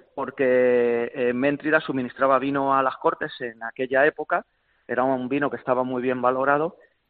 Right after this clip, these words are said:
y, y por lo tanto necesitaban unas instalaciones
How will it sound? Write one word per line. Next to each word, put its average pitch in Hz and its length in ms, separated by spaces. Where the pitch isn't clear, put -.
y, 135 960
y 147 220
por 143 240
lo 127 160
tanto 160 440
necesitaban 147 800
unas 151 320
instalaciones 151 720